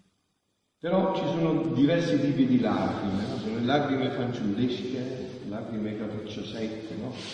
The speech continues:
Queste le, le definirei io lacrime virili, lacrime forti, lacrime che piangono per un motivo forte, deciso.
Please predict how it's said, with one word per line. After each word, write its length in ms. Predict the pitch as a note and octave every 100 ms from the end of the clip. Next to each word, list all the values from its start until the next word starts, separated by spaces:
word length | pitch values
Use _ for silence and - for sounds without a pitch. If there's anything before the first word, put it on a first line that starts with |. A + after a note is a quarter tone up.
| -
Queste 260 | - D#3+ C3+
le, 260 | B2 A#2 -
le 140 | A#2
definirei 680 | A#2+ A#2+ B2 A#2+ C3+ B2 A#2+
io 100 | G#2+
lacrime 500 | C3 - A#2+ A2+ A2+
virili, 1040 | G#2+ A2 C#3 B2 G#2+ - - - - - - - - _ _
lacrime 340 | C3 A#2 G#2+ G#2
forti, 600 | - C3 - - - - - - - - _ _ _ _ _ _ _ _ _
lacrime 500 | A#2 C3+ C3 A#2+ A2
che 80 | G#2
piangono 480 | - C3+ C#3 A#2+ A#2+
per 140 | A2+ G#2+
un 160 | A2
motivo 340 | A2 A2+ C#3 A2
forte, 800 | - B2+ - - - G2 F#2+ - - - - _ _ _
deciso. 1000 | G#2 - C#3 G#2 - G2+ - - -